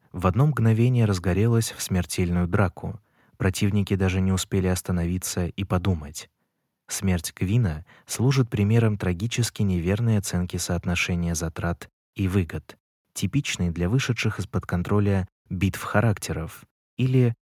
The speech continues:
убийств чести, классических форм реактивной агрессии в крайнем её проявлении. Битвы характеров часто начинаются со словесной перепалки в баре. Двое мужчин, не очень хорошо контролирующих себя под воздействием алкоголя,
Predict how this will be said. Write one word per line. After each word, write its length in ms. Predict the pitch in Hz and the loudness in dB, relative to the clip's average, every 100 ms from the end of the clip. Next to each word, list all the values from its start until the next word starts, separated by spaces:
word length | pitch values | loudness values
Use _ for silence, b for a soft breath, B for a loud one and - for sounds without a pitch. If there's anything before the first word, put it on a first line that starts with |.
| _ - | _ -6
убийств 520 | 87 95 82 - - | -2 0 -2 -6 -8
чести, 540 | - 117 - - - - _ _ _ _ - | 0 0 0 -6 -10 -12 _ _ _ _ -6
классических 720 | 113 127 - 92 90 - 90 | -2 0 -2 -4 -4 -4 -6
форм 360 | - 117 127 127 | 0 2 2 2
реактивной 600 | 95 85 - 95 85 82 | 2 0 -2 -2 -2 -4
агрессии 680 | 80 98 107 - 104 101 104 _ _ | -2 -2 -2 -2 -2 -2 -4 _ _
в 100 | - | -6
крайнем 500 | - 87 85 95 104 | -2 0 0 2 0
её 280 | 87 80 80 | 0 -4 -4
проявлении. 840 | - 85 82 87 82 80 - 104 - _ _ _ _ _ _ _ _ _ - | -4 -4 -2 -2 -2 -4 -10 -12 -16 _ _ _ _ _ _ _ _ _ -4
Битвы 380 | 95 92 87 | -2 0 -2
характеров 760 | 82 92 113 - 87 78 78 - _ _ - | -2 0 0 0 -4 -4 -6 -14 _ _ -4
часто 340 | - 143 - | 0 0 0
начинаются 680 | 127 117 101 104 107 107 98 | 0 0 2 2 2 2 -4
со 120 | - | -4
словесной 600 | 87 90 87 110 - 123 | -4 -2 0 0 0 -2
перепалки 560 | 110 87 - 82 80 92 | 0 -2 -2 -2 -2 -4
в 100 | 87 | 0
баре. 440 | 98 85 78 - - _ _ _ _ _ _ - | 2 2 -2 -8 -18 _ _ _ _ _ _ -4
Двое 320 | 92 143 156 | 2 4 6
мужчин, 440 | 104 92 - 110 | 4 0 0 2
не 120 | 98 | 4
очень 280 | 113 127 110 | 2 2 -2
хорошо 380 | - 92 - 104 | -2 -2 0 0
контролирующих 800 | 98 90 90 87 85 80 - 87 | 0 -2 -2 -2 -2 -4 -6 -6
себя 320 | - 90 90 | -4 -2 -2
под 180 | - 85 | -2 -2
воздействием 640 | 87 80 87 - - 82 | -2 0 -2 -4 -6 -4
алкоголя, 680 | 80 80 82 90 104 113 113 | -4 -6 -6 0 0 0 -2